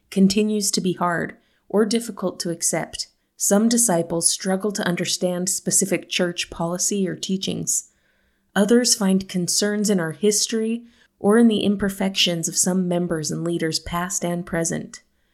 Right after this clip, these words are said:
Still, others find it difficult to live a religion that requires so much. Finally, some have become weary in well-doing. For these and other reasons, some church members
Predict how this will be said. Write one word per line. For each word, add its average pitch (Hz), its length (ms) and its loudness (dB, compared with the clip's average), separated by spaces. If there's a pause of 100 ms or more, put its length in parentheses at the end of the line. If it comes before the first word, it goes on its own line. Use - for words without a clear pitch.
(300)
Still, 214 540 2
others 233 300 4
find 202 200 -2
it 190 120 -4
difficult 165 460 -4
to 180 100 -6
live 196 280 0
a 220 80 0
religion 170 540 -2
that 160 120 -4
requires 190 600 -2
so 165 220 0
much. - 560 -4 (180)
Finally, 208 640 2 (240)
some 202 380 2
have 202 200 -2
become 165 380 -2
weary 196 420 2
in 175 140 0
well-doing. 156 640 -2 (160)
For 180 180 0
these 208 420 0
and 170 220 -2
other 190 220 2
reasons, 170 580 0
some 208 240 2
church 196 380 0
members 160 680 -2